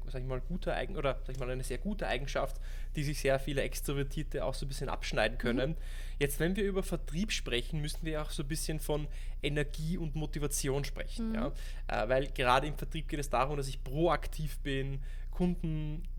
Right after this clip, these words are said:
Speaker 1: auch hinterher bin, anrufe, mache, schreibe, ja, pro-, proaktiv, proaktiv zu sein.
Speaker 2: Mhm.
Speaker 1: Ist das für Ex-, Introvertierte tendenziell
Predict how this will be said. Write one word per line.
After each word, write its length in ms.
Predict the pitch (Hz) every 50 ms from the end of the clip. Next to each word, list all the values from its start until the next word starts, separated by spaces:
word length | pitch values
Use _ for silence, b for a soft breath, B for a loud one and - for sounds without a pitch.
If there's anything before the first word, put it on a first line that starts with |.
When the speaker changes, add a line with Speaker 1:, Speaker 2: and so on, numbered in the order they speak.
| - - -
Speaker 1:
auch 160 | - 135 - -
hinterher 600 | 160 160 165 - 165 143 135 147 143 160 165 165
bin, 380 | - - 156 151 156 156 151
anrufe, 920 | - 139 170 180 170 147 151 160 165 156 - - 156 156 147 147 147 143 139
mache, 600 | 139 139 147 - - - 151 143 143 143 139 139
schreibe, 720 | - - - 135 127 135 160 156 147 151 147 143 143 139 135
ja, 180 | 131 135 160 170
pro-, 240 | - - - - -
proaktiv, 680 | - - 147 156 151 143 - - 151 - - - - - - - -
proaktiv 320 | 151 151 151 - 170 -
zu 100 | - -
sein. 240 | - - - - 226
Speaker 2:
Mhm. 80 | 240 B B B B B B B B B
Speaker 1:
Ist 200 | - 185 175 -
das 180 | 220 202 - -
für 140 | - 214 -
Ex-, 260 | 165 156 - - - - -
Introvertierte 720 | 190 190 190 - 208 180 185 190 - - 196 190 190 180
tendenziell 1040 | - 180 160 175 180 190 190 185 - - - 156 147 143 160 175 185 190 196 185